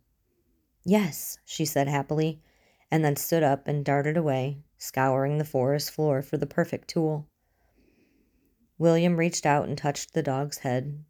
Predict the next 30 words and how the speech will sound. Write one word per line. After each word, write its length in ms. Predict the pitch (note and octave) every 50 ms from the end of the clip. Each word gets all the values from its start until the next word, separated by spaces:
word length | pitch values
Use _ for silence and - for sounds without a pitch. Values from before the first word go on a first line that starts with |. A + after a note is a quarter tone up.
| _ _ _
who 120 | - - F3
turned 380 | - - F3+ F3 F3+ F3+ E3
to 100 | - -
look 220 | D3+ D#3 D#3+ D#3 -
at 80 | B2+
him 180 | - D3+ C#3 C#3
with 160 | C3+ C3+ -
watery, 420 | D3+ D3 D#3 D#3 D#3+ C#3+ C3 C3
sad 360 | C#3 - - - C#3+ C#3 C#3 C#3+
eyes. 500 | C#3+ C#3+ D3 D3 D3 C#3+ - - - - _ _ _ _ _ _ _ _ _ _ _ _ _ _
She 180 | - - F3+
gave 180 | F3 F3 F3 D#3
a 40 | E3
low, 380 | C#3+ C#3 D3+ C#3+ D3 D3+ D#3
short 360 | D3+ - - D3 D3 - -
growl, 540 | - C#3+ D3+ D3 C#3+ C#3+ C#3 C#3 C#3+ D3 - _ _
which 180 | D#3+ - -
ended 240 | - F3 F3 D3+ C#3+
in 80 | C#3+ C#3
a 60 | C3
whimper, 480 | C3 C#3 C#3+ C3+ - C#3 C#3 C#3 C#3+ - _ _ _ _ _ _ _ -
and 120 | E3 E3
dropped 260 | D3+ D3+ C#3+ C#3+ -
her 100 | - D#3
head 200 | D3+ D#3+ D3+ C3+
back 220 | B2 C3 B2 - -
to 100 | - C#3
the 60 | C#3
forest 380 | C#3 - D3+ C#3+ C#3 C#3 C#3 -
floor. 400 | - - D3+ D3+ D3 D3 C#3+